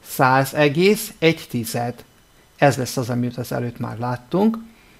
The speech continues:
Száz egész, és az első tizedes hely, az tizedét jelent, tehát ezzel kötöm össze.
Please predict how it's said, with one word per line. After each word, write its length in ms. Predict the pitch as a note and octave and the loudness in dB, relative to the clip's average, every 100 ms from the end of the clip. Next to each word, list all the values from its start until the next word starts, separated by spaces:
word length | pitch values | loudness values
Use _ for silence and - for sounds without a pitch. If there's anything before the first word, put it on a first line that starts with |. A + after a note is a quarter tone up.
| - - | -20 -20
Száz 500 | - - B2 C3+ - | -6 -2 0 -2 0
egész, 560 | F3 E3+ F#3 G3 G3 - | 0 2 6 6 4 -10
és 180 | D3+ B2+ | -8 -6
az 120 | D#3 | 0
első 380 | D3+ C3 - A#2 | 2 2 0 -8
tizedes 540 | C3+ A#2+ A2+ A2+ - | -8 -8 -8 -10 -12
hely, 320 | - D3 C#3+ C#3 | 0 2 2 -2
az 160 | A#2+ | -12
tizedét 500 | - B2+ A#2+ A2+ - - | -4 -4 -4 -10 -14 -4
jelent, 440 | D3 E3 D3 C#3+ - - - | -2 2 0 -2 -16 -20 -10
tehát 280 | - A#2 - | -8 -8 -4
ezzel 320 | C3 - A2+ | -4 -4 -10
kötöm 340 | - A#2 B2+ B2 | -8 -4 -2 -4
össze. 480 | A#2 - - - | -6 -12 -12 -12